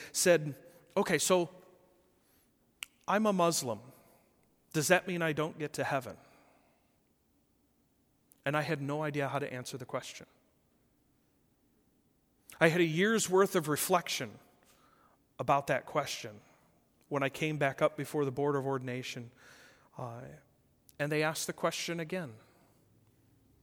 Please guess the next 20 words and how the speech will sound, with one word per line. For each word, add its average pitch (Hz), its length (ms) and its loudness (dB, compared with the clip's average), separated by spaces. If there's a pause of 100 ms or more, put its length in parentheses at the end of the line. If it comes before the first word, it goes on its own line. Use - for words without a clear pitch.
(1400)
I - 60 -14
said, 139 180 -8
"So 156 140 -2
I'm 160 160 0
a 165 60 0
Muslim, 156 400 -2 (600)
I'm 143 120 -8
a 151 60 -8
Buddhist, 143 680 -6 (480)
I'm 143 80 -6
a 139 60 -4
Hindu, 143 480 -6 (280)
I, 175 200 -4
I, 175 100 -8 (340)
you 175 200 -2
name 156 260 -2
it. 113 120 -12 (1120)
I'm 139 120 2
an 147 60 0
atheist. 151 680 -4